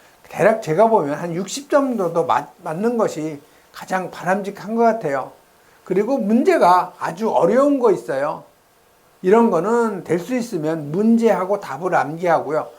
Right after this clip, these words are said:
꼭 여러분이 그 쉽게 풀 수 있는 거, 이렇게 공부하면 소방 전기 일반이고 딱딱한 그 과목이지만 상당히 그, 그, 어떻게 보면 또 쉽게 여러분이 생각할 수 있는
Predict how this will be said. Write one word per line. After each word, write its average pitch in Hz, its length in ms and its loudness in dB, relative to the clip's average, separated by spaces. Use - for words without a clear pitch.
꼭 339 280 4
여러분이 190 520 2
그 151 100 -10
쉽게 165 680 -4
풀 311 160 -6
수 - 180 -10
있는 202 340 0
거, 156 300 -2
이렇게 226 300 2
공부하면 190 800 0
소방 277 360 0
전기 202 400 -6
일반이고 202 720 -2
딱딱한 247 640 -2
그 147 160 -8
과목이지만 160 840 -6
상당히 240 440 0
그, 156 340 -8
그, 127 800 -8
어떻게 170 240 -2
보면 180 280 -2
또 147 440 -2
쉽게 165 640 0
여러분이 151 280 -4
생각할 262 500 0
수 165 140 -8
있는 139 440 -8